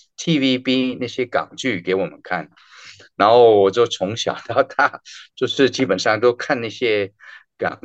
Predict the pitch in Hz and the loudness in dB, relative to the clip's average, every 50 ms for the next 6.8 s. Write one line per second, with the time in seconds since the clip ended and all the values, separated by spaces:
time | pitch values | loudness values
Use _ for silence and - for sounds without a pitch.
0 | 87 - 123 127 113 95 80 69 - - _ _ _ _ - - - - _ _ | -6 -2 0 2 2 2 2 0 0 -4 _ _ _ _ -20 -20 -20 -20 _ _
1 | _ _ _ _ _ - 110 113 117 117 - 120 117 - - - 233 262 240 170 | _ _ _ _ _ -4 -2 -2 -2 0 -2 -2 -2 -2 -4 -2 -2 -2 0 0
2 | 120 110 107 113 127 - _ _ _ - 95 101 - - - 170 170 170 165 160 | -2 -2 -2 -4 -8 -14 _ _ _ -10 -8 -8 -8 -8 -8 -4 -2 -2 -2 -2
3 | 160 - - 175 170 170 - 180 175 180 175 175 170 175 175 175 - - 165 160 | -4 -8 -10 -10 -6 -4 -2 0 0 0 -2 -2 -4 -6 -8 -8 -8 -6 -6 -6
4 | 160 160 _ - 185 180 196 190 170 - - 104 98 107 101 - - 110 104 107 | -6 -8 _ -8 -8 -6 -6 -8 -10 -8 -8 -8 -8 -8 -8 -4 -2 -2 -2 0
5 | 117 113 107 104 95 90 92 - _ _ _ _ _ _ - 139 135 123 - - | -2 -2 -2 -2 -4 -6 -6 -10 _ _ _ _ _ _ -4 -2 -2 -2 0 -2
6 | 135 131 113 95 90 92 104 101 - 139 131 123 123 - - | -2 0 0 2 0 0 0 -2 -2 0 0 0 0 -2 -6